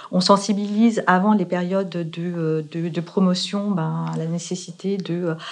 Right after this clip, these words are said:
euh, d'avoir, euh, de s'assurer que le rythme de promotion, euh, des hommes et des femmes est, est, est le même. Euh, on a fait également des, euh, et je, je vais passer rapidement dessus, mais des, euh,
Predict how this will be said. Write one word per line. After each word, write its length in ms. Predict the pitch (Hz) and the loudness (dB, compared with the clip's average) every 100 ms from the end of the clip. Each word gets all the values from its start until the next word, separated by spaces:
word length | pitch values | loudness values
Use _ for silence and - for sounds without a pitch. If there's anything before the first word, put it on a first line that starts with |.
| - - - - | -12 -12 -4 0
euh, 800 | 170 165 160 156 - 160 160 160 | 2 0 0 -2 -4 -4 -4 -2
d'avoir, 520 | 160 185 180 196 180 | 2 4 6 4 4
euh, 480 | 165 156 156 156 160 | 2 2 0 -4 -6
de 140 | 156 | -4
s'assurer 560 | 160 185 - 185 202 196 | 0 0 0 0 0 -2
que 120 | - | -2
le 140 | 175 | -2
rythme 340 | 165 202 208 185 | 0 0 0 -2
de 60 | |
promotion, 680 | - 190 185 180 - 202 196 | -2 -2 0 -2 -4 -4 -4
euh, 80 | 170 | -4
des 260 | 160 170 175 | -2 -2 0
hommes 160 | 185 | 0
et 40 | 165 | 0
des 120 | 160 | -4
femmes 360 | 160 175 180 175 | -6 -4 -2 -2
est, 280 | 156 151 - | -4 -4 -4
est, 320 | 170 170 170 | -4 -2 -2
est 60 | |
le 60 | 170 | -2
même. 320 | 160 226 180 - - - - - | 0 2 0 -4 -14 -14 -14 -4
Euh, 520 | 170 170 165 160 156 160 | 0 2 2 2 0 -2
on 140 | 170 | -2
a 60 | 175 | 0
fait 120 | 165 | 2
également 360 | 208 180 185 202 | 4 4 4 2
des, 360 | 190 165 165 160 | -2 -2 0 -2
euh, 760 | 151 156 - - 156 143 143 | -2 -4 -4 -4 -6 -8 -8
et 80 | 151 | -8
je, 180 | 156 - | -10 -10
je 220 | - 160 160 | -14 -12 -12
vais 60 | |
passer 360 | - 160 - 175 | -8 -8 -6 -2
rapidement 340 | 165 165 180 | -2 2 2
dessus, 320 | 175 180 214 | 2 -2 0
mais 120 | 208 165 | 2 2
des, 300 | 165 165 | 0 0
euh, 100 | 160 | 0